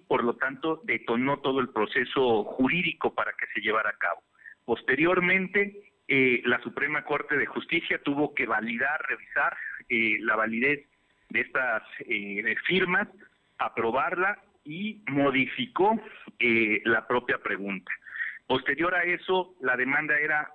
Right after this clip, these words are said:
bueno, pues, que se hiciera en el marco del proceso electoral. Lamentablemente no se aceptó en esta ocasión así. Hay que recordar que en muchos otros países del mundo este tipo de ejercicios se hacen paralelos al proceso electoral, lo cual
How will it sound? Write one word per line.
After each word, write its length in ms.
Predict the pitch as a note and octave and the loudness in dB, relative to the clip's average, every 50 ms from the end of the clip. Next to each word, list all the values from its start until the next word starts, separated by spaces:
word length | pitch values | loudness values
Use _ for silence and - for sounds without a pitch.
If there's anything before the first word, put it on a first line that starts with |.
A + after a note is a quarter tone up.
| - | -14
bueno, 160 | - A3 G#3 - - | -12 -12 -12 -12 -14
pues, 120 | - - - | -18 -10 -6
que 80 | - - | -6 -4
se 140 | - - G2 | -4 -4 -4
hiciera 360 | - - C3+ C3+ C#3+ D3 C#3 | -2 0 0 2 2 2 2
en 120 | C3+ C3 | 2 2
el 80 | B2 A#2+ | 2 2
marco 280 | C3+ C3+ C3+ - - | 0 -2 -2 -2 -4
del 80 | C#3 B2+ | -6 -6
proceso 400 | - B2+ B2 - D3+ C#3+ - D#3+ | -4 -6 -4 -2 -2 -2 0 0
electoral. 540 | D3 C#3 C3 - - C#3 C#3 C#3+ D3+ E3 E3 - _ - - - - - | 0 0 -2 -2 0 0 0 0 0 -2 -6 -10 _ -20 -20 -20 -6 -2
Lamentablemente 1040 | A2 A2 A2+ A2+ A2+ A2+ A2+ A#2 C3+ B2+ C3+ C#3 C3+ B2+ C3 C3+ C3+ C3 - C3+ | -2 -2 0 0 -2 -4 -4 -2 -2 -2 -2 -2 -2 -2 -2 -4 -4 -4 -4 -6
no 220 | B2 B2 B2 C3 C3 | -4 -2 -2 -4 -2
se 120 | - C#3 | -2 -4
aceptó 360 | B2 - A#2 - - - A#2+ | -4 -4 -4 -6 -2 0 0
en 80 | B2 C3 | 2 2
esta 200 | B2+ B2+ - B2+ | 0 0 -2 -2
ocasión 440 | G#2 - A#2 A2+ - - B2 B2 C3 | -2 -2 -4 -4 -2 0 0 0 0
así. 340 | C3+ C3+ - E3 F3+ G3 - _ _ _ - - _ - | 0 -2 -4 -6 -8 -8 -12 _ _ _ -20 -16 _ -4
Hay 160 | A2+ A2+ A#2 | -4 -2 -2
que 100 | - B2 | -2 -2
recordar 520 | A#2+ A#2+ - - A#2 A2+ B2+ C3+ C3+ - - | -2 -2 -2 -2 -2 0 0 -2 -2 -4 -4
que 80 | B2 | -4
en 80 | A2+ A2+ | -2 -2
muchos 460 | A#2+ C#3 E3 G3+ G#3 - F3+ D3+ - D#3+ | -2 0 -2 -2 -2 -2 -4 -2 -2 -4
otros 260 | D3 - D3+ C#3 - | -4 -4 -6 -10 -6
países 380 | - B2+ B2+ - - D#3 C#3+ | -2 -2 -2 0 0 -2 -2
del 160 | C3 C#3+ C3+ C#3 | 0 0 0 0
mundo 420 | D3+ D#3 D#3 D3 C#3 C#3+ D3 C#3+ - - _ - - - _ - | 2 2 2 2 2 0 -2 -2 -6 -14 _ -20 -20 -20 _ -4
este 260 | E3+ E3 E3 - F3 | -4 -4 -2 -4 -6
tipo 300 | - F3 D#3+ - E3+ E3 | -6 -6 -4 0 0 2
de 60 | D#3+ | 2
ejercicios 460 | D3+ E3+ D#3 - E3+ E3 - F3 D#3+ - | 2 0 0 -2 -2 -2 -2 -2 0 0
se 80 | E3+ | -4
hacen 260 | E3+ - F#3+ E3+ D#3 | -4 -2 -2 -4 -2
paralelos 600 | - D#3+ D3+ D#3 D#3 D#3+ F3+ F#3 F3+ D#3 C3+ A#2+ - - - - - - - | -2 -2 -2 0 0 0 0 0 0 0 -2 -2 -2 -6 -8 -8 -8 -6 -4
al 140 | B2+ A#2+ - | -4 -4 -2
proceso 420 | - A2 A#2 A2 - C#3+ C3+ D3 D3 | -2 -4 -4 -2 -2 -2 0 2 2
electoral, 560 | C#3+ D3 C#3+ - E3 D3+ D#3 D#3 D#3 D#3+ - _ _ _ _ _ _ | 2 0 0 0 0 2 2 2 0 -2 -4 _ _ _ _ _ _
lo 180 | - A2+ A2+ - | -2 -2 0 0
cual 400 | - C3+ C3 C#3 D3+ D#3 D3 - | 2 0 2 2 2 0 -2 -4